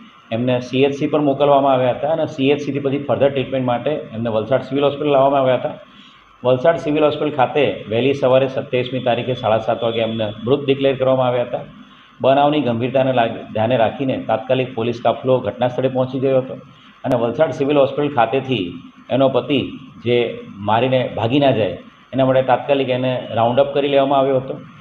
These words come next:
જે આરોપી છે રવિકુમાર હંસરાજ શર્મા, એણે પોતાનો ગુનાનો કબૂલ કરેલો છે. ચાલીના આસપાસના બધા લોકોએ એ સાંજના ટાઈમે દસ વાગ્યાથી જ્યારે ઘર કંકાસ કરતો ત્યારથી એને જોયેલો હતો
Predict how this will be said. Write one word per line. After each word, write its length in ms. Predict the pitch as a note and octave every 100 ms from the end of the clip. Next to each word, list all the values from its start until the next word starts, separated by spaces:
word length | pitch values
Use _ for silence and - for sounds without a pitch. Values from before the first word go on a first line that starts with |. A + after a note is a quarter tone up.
| - - - -
જે 480 | A2+ D#3+ D#3+ C#3 - - -
આરોપી 380 | B2+ D3+ D#3 D3+
છે 520 | D3+ D3+ G#2 - -
રવિકુમાર 500 | A#2 C#3 C3 C3+ C3+
હંસરાજ 380 | A2+ A#2+ C#3+ C3+
શર્મા, 540 | - A2+ C3+ F#2+ - - - - -
એણે 140 | C3
પોતાનો 420 | C#3 C3 C#3 C#3+
ગુનાનો 380 | C3 A2+ C3 C#3
કબૂલ 320 | C3 A#2 C#3
કરેલો 300 | C#3+ C#3 C#3+
છે. 140 | C#3 - - - - - - -
ચાલીના 420 | C#3+ D3 D#3+ D#3+
આસપાસના 720 | D#3 - B2 - D3 D3 D3+
બધા 240 | C3+ A#2 C3+
લોકોએ 720 | B2+ A2 A2 B2+ D#3 B2 - - - - - -
એ 340 | C#3 D3+ D3+ - - - - -
સાંજના 480 | A#2+ A2+ A#2 C3 D3+
ટાઈમે 380 | C#3 B2+ C#3 C#3+
દસ 220 | C3 -
વાગ્યાથી 400 | C#3 C#3 C3 C#3+
જ્યારે 240 | C3 B2+
ઘર 160 | C3 A#2+
કંકાસ 340 | B2 B2 C3
કરતો 200 | - C3
ત્યારથી 300 | A#2+ A#2 -
એને 140 | C3+ B2+
જોયેલો 360 | A2 C3 C#3
હતો 180 | C3 C#3